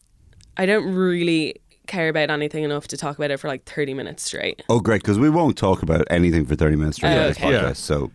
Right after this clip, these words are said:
Speaker 1: Okay.
Speaker 2: we'll, we'll,
Speaker 3: I couldn't do that.
Speaker 2: we've already been talking for twenty minutes, so <laughs>
Speaker 3: Yeah, about nothing really.
Speaker 1: <laughs> Okay.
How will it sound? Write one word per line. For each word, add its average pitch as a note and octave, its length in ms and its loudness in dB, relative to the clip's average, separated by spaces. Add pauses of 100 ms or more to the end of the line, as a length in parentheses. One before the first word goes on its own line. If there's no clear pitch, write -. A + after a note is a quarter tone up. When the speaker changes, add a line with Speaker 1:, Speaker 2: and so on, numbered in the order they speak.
(140)
Speaker 1:
Okay. A2 480 -2
Speaker 2:
we'll, F#2 180 4
we'll, F#2 320 2
Speaker 3:
I C3+ 40 2
couldn't E2+ 260 -4
do E2 100 -8
that. D2+ 240 -10
Speaker 2:
we've D#3 180 2
already G#3+ 220 4
been B2+ 140 2
talking A#2+ 240 2
for E2+ 80 0
twenty F#2 280 2
minutes, F2 360 0
so F2 380 0
<laughs> - 60 -20
Speaker 3:
Yeah, C3 300 2
about C3+ 240 0
nothing C#3+ 380 0
really. C3 440 4
Speaker 1:
<laughs> - 20 -2
Okay. D#3 500 -4